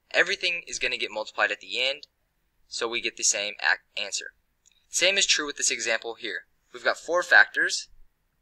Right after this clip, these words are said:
and they're in the same exact order, negative two, five, three, and negative four. The order that we perform these, these operations is different, but the fact that they're all being multiplied is not.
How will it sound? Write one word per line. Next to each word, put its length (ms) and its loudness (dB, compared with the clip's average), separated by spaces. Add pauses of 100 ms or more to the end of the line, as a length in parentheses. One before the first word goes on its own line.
(640)
and 120 -4
they're 100 8
in 100 2
the 60 -6
same 360 2
exact 340 6
order, 260 -2
negative 340 0
two, 240 -2
five, 460 4
three, 440 -10
and 80 -18
negative 240 -6
four. 300 -12 (520)
The 140 -14
order 400 8
that 160 8
we 100 -6
perform 400 -4
these, 220 -2 (280)
these 220 -4
operations 640 0 (520)
is 160 -2
different, 400 2 (920)
but 300 6 (380)
the 60 -12
fact 280 10
that 120 -4
they're 160 8
all 100 8
being 220 -2
multiplied 540 2
is 160 -6
not. 280 4